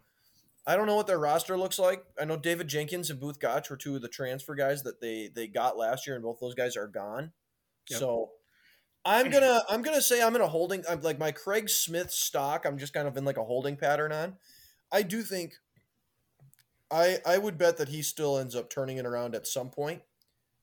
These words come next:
Speaker 1: Uh, it might not be. He has not enjoyed the immediate success, uh, compared to a lot of these guys, and a lot of these guys had a ton of immediate success. I mean,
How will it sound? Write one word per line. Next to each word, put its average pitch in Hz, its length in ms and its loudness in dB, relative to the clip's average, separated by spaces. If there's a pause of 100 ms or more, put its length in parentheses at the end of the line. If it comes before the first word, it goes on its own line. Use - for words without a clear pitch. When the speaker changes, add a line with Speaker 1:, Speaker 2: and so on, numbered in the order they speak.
(120)
Speaker 1:
Uh, 117 260 -6
it 127 160 -6
might 131 320 -4
not 123 320 -6
be. 127 400 -10 (280)
He 226 160 -2
has 240 160 6
not 202 180 6
enjoyed 180 320 0
the 160 140 -4
immediate 156 420 -4
success, 127 720 -2 (1600)
uh, 127 260 0
compared 170 320 0
to 151 100 0
a 131 40 0
lot 123 160 0
of 143 60 -4
these 147 120 -4
guys, 160 200 2
and 160 60 -4
a 151 40 0
lot 190 140 4
of 339 60 -4
these 240 140 -2
guys 175 220 4
had 156 200 0
a 123 100 -6
ton 180 260 0
of 147 120 -2
immediate 123 360 -6
success. - 560 -8 (920)
I 131 60 -6
mean, 131 240 -4